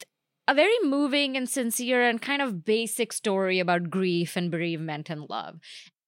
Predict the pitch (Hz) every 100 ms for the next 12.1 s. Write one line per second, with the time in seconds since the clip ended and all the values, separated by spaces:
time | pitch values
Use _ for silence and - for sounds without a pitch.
0 | - 330 311 302 370 392 320 294 277 254
1 | 233 233 226 - - 226 233 - - -
2 | - 214 196 190 190 - - 226 226 233
3 | 202 190 185 170 180 165 165 - 156 160
4 | 165 180 165 160 160 - 170 156 151 -
5 | - 156 147 147 139 139 - - 175 190
6 | 180 175 202 - 190 156 147 156 135 -
7 | - - - 262 349 294 - 220 269 -
8 | - 190 190 277 - - - 247 190 233
9 | - 220 214 - - 190 214 220 220 -
10 | 277 302 262 208 190 185 180 - 185 180
11 | - 180 170 170 180 - 185 185 208 185